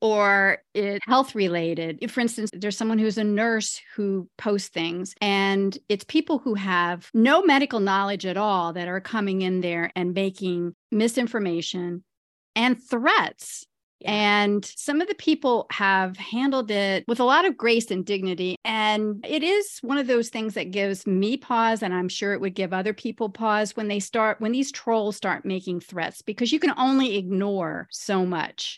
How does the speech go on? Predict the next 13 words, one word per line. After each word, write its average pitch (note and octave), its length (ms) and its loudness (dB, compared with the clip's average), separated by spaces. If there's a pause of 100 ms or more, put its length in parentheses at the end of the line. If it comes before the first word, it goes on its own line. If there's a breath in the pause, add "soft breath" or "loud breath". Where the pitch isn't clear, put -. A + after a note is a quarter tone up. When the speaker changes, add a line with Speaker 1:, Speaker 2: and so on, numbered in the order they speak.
Speaker 1:
There A3 240 2
needs G#3+ 360 -2
to G3+ 80 -4
be F#3+ 140 -2
more F#3 300 0
done E3+ 680 -2 (360)
to G3 260 -4
prevent G#3 520 -4
that F3 180 -4
type F#3 240 -6
of F3+ 160 -8
behavior. F#3 800 -4 (160)
Speaker 2:
Yeah. F3 280 -10